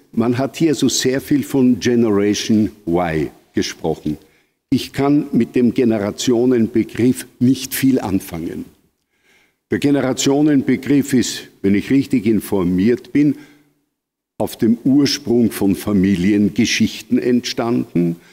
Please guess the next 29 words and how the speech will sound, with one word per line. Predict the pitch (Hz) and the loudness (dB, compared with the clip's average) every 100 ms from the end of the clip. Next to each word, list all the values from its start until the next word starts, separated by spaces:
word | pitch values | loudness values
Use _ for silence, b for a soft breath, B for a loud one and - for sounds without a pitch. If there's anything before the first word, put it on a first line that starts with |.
| b b b | b b b
In | - 101 | 0 0
dieser | 110 147 156 135 127 | 2 2 2 0 0
Hinsicht | 120 135 139 160 - | 2 2 2 0 -2
habe | 127 113 | -4 -2
ich | 120 - | -4 -4
acht | 113 120 - - | -6 -6 -8 -4
Generationen | 127 113 104 104 107 - 107 110 98 92 | 0 0 0 -4 -2 0 2 2 0 0
erlebt. | 87 73 71 - _ _ _ _ _ _ _ _ _ - | -2 -4 -6 -12 _ _ _ _ _ _ _ _ _ -2
Denn | 92 90 | 0 2
wie | 127 | 2
ich | 117 - | 2 -2
geboren | 107 - 98 107 117 117 | -4 0 0 2 2 2
bin, | 147 147 135 B B - | 2 2 0 B B -6
war | 98 | 0
noch | 104 92 | 0 0
eine | 98 92 - | 0 0 0
Urgroßtante | - 117 113 - 110 107 - 117 139 139 | 2 2 0 0 -2 -2 -4 -2 0 0
oder | 107 87 | 0 0
sogar | - 92 82 80 | -2 -4 -4 -4
zwei | - 95 120 | -4 -2 0
Urgroßtanten | 139 131 127 127 - 123 120 120 123 120 | 2 0 0 -4 -4 -4 -4 -2 -2 -2
am | 101 101 | 0 0
Leben | 95 120 139 127 B B | 2 2 0 -2 B B
und | - 98 - | -4 -2 -2
heute | 92 107 - 113 | -2 -2 -2 -4
habe | 104 92 113 | -2 -2 0
ich | 131 117 - - | 2 0 -6 -6
Ururgroßneffen | 139 127 123 110 127 147 123 - - - 95 90 - 104 90 85 - 92 95 | 0 2 2 2 2 2 0 -4 -18 -4 0 2 2 0 0 -2 -2 -2 0
und | 104 90 | 0 -2